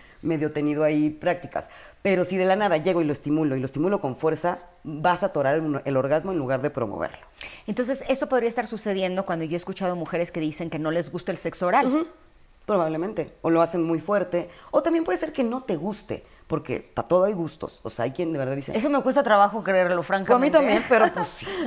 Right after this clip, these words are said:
Speaker 1: pues sí. Pero hay mujeres, por ejemplo, que, que dicen, "Yo amo el sexo anal",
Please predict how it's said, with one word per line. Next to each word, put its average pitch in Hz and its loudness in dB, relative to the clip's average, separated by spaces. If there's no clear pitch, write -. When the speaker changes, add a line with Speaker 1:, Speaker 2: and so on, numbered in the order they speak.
Speaker 1:
pues - 4
sí. 571 6
Pero 226 8
hay 277 8
mujeres, 294 4
por 294 4
ejemplo, 277 0
que, 233 2
que 190 -2
dicen, 208 -2
"Yo 269 2
amo 269 2
el 254 0
sexo 233 -2
anal", 214 0